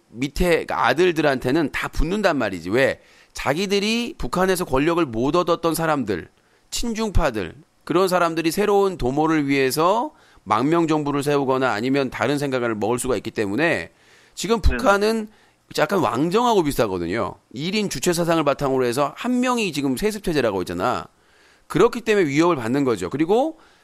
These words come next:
Speaker 1: 김정남이 장남이기 때문에 우리나라에서는 모든 걸 장남이 이어받아야 된다는 문화가 있잖아요.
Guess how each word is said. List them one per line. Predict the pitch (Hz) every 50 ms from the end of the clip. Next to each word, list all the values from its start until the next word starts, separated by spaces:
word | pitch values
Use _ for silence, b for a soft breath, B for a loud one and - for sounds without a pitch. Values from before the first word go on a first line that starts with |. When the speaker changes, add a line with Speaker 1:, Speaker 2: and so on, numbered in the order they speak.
| b b
Speaker 1:
김정남이 | - - 170 160 196 202 196 196 196 196 190 -
장남이기 | - - 120 120 131 156 190 220 247 233 190 151
때문에 | - 127 113 107 107 113
우리나라에서는 | 110 104 123 156 208 220 214 202 190 185 170 185 185 180 160
모든 | 120 120 139 160 175
걸 | 170 175 170
장남이 | - - 113 110 127 160 202 240 233 202
이어받아야 | 160 147 151 151 143 147 139 127 131 123
된다는 | 123 123 107 113 110 104
문화가 | 95 104 107 101 95 95
있잖아요. | 92 98 90 85 87 95 135 156 120 85 90 92